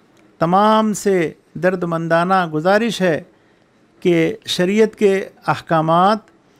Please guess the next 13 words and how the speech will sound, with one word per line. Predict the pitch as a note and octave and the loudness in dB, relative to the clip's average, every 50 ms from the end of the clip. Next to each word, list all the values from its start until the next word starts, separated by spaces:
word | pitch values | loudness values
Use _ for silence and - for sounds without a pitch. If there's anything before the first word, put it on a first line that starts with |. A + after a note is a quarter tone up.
| _ _ _ - | _ _ _ -14
शरीयत | - - F3 F3 F#3 F#3+ F#3 F#3 - | -4 -4 -2 0 0 0 0 -2 -2
के | - E3 | -4 -4
उसूलों | E3 D#3+ D3+ C#3+ - E3+ E3+ E3+ F3 F#3 G3+ G#3+ A3+ A#3 - _ _ _ _ _ _ _ _ - | -2 -2 -4 -4 -2 -2 0 2 2 2 2 2 2 0 -4 _ _ _ _ _ _ _ _ -2
और | F3 E3+ F3 E3+ E3+ E3 | 0 2 4 2 2 0
शरीयत | - - F3+ F#3 F#3+ G3+ G#3 G3+ - G3 | -2 -4 -4 -2 0 0 0 -2 -2 -6
में | F3+ F3 | -8 -4
बयान | E3 E3 E3+ E3+ F3 F3+ F3+ F#3 | -4 -4 -2 0 0 -2 -2 -4
किए | F3 - F#3 F3 | -6 -4 -2 -2
हुए | D#3+ E3 E3 D#3 D#3 | -2 -2 -4 -4 -4
मसाइल | D#3+ D3+ D3+ - E3 D#3 D#3+ E3+ F#3 | -4 -6 -4 -2 0 0 0 0 -2
का | F3+ - - | -2 -4 -2
एहतराम | - D3+ C#3+ - D3+ D3 D3 D#3 E3 F#3 F3+ | -2 -2 -4 -6 -2 0 0 0 0 -2 -2
करें | F3+ G3 G3 G#3 A3+ A#3 A#3 | -2 -2 -2 0 -2 -4 -6